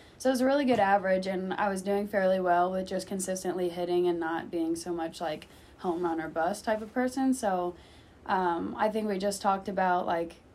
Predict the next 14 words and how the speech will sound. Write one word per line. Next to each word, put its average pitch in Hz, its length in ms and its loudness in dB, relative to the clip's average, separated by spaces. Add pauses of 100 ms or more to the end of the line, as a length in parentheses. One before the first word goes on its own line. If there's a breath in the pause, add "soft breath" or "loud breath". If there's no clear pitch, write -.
(120)
stats 196 420 2
definitely 180 400 0
do 170 220 0
get 165 180 -2
to - 100 -10
me 180 180 2
mentally, 190 800 -4
and 214 160 0
it's 208 140 -4
not 240 260 4
so 214 140 -2
much 180 280 -2
of, 185 140 -6
like, 165 260 -2